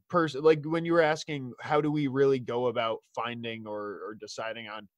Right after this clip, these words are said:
who we get? A lot of times it's not about, like, what pers-, a person's promoting or, like, how many followers they have. It's more about the story that they have to tell. Like, we try to get people who have,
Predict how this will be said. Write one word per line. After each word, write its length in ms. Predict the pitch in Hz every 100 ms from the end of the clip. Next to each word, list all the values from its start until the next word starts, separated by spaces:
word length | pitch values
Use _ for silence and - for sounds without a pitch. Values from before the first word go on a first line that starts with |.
| _ _ -
who 340 | 131 120 110 101
we 180 | 117
get? 280 | 101 120 117 - _ _ 135
A 40 |
lot 220 | 147 190
of 100 | 226
times 440 | 202 180 156 131 -
it's 220 | 143 - _ _ _
not 440 | 135 143 170 190 175
about, 300 | 175 165 147
like, 220 | 143 113
what 240 | 127 147 -
pers-, 260 | 151 131
a 120 | 120
person's 400 | 123 143 - 127
promoting 680 | - 175 202 247 233 214 190
or, 300 | 147 143 135
like, 140 | 127 123
how 120 | 160
many 180 | 147 127
followers 500 | 165 175 185 175 156
they 120 | 151
have. 200 | 156 147 _ _ -
It's 220 | 135 -
more 320 | 156 185 190
about 440 | 165 165 156 139 - _ _ _ _
the 440 | 139 147 139 131 123
story 760 | - - - 180 165 175 160 156
that 220 | 143 139
they 120 | 131
have 260 | 131 131 113
to 140 | 117
tell. 420 | - 135 139 190 _ _ _ _
Like, 220 | 143 147 147
we 120 | 151
try 280 | - 175 175
to 80 |
get 260 | 156 143 -
people 340 | 156 135 135 123
who 240 | 143 135
have, 380 | 127 135 123